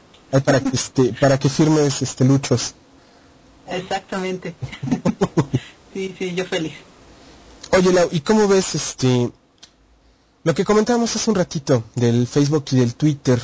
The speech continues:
Speaker 1: Eh, últimamente se le ha, no sé, como que dado un desprestigio por medio de los
Speaker 2: Ajá.
Speaker 1: medios de comunicación convencionales, ¿no? ¿Tú crees que sí
Speaker 2: Ujú.
Speaker 1: se les está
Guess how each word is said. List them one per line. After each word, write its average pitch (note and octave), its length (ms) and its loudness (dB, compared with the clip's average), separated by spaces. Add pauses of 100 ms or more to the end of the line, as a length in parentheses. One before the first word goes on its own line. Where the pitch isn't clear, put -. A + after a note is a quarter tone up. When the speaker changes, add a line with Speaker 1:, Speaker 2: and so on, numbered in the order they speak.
(380)
Speaker 1:
Eh, B2+ 480 2
últimamente D3+ 880 2 (420)
se - 220 0
le D#3 180 4
ha, F#3 540 2 (460)
no E3 180 4
sé, F3 400 0
como C#3 260 2
que C#3 140 2 (300)
dado F#3+ 260 2
un A#3+ 80 2
desprestigio A#2+ 760 -2 (500)
por C3 160 2
medio D3+ 240 4
de C#3 100 4
los - 520 -2
Speaker 2:
Ajá. - 180 -6
Speaker 1:
medios D3+ 480 4
de A#2+ 100 -2
comunicación B2 540 -2
convencionales, C3 840 2
¿no? D3 160 2 (540)
¿Tú A3 120 2
crees A#3+ 220 2
que - 80 0
sí F#3 220 -2
Speaker 2:
Ujú. F#3 100 -2
Speaker 1:
se G3 80 2
les E3 160 2
está C#3 760 2